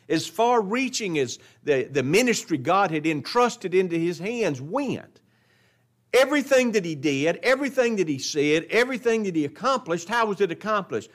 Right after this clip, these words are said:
Not by his strength, not by his might, not by his wisdom or intelligence or delivery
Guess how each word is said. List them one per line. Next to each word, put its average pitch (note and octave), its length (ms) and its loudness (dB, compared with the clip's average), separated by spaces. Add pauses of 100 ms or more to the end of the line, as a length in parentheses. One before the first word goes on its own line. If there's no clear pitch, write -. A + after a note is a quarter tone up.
(140)
Not B3 340 0
by B3 180 0
his C#4+ 220 -2
strength, F#3 540 -4
not A3+ 260 -4
by A#3 200 0
his C4 260 -2
might, F#3+ 340 0
not A3+ 300 0
by A#3 160 0
his A3+ 240 -6
wisdom G#3 560 -2
or D#3 60 0
intelligence D#3 760 -2
or B2+ 140 0 (220)
delivery G3 720 2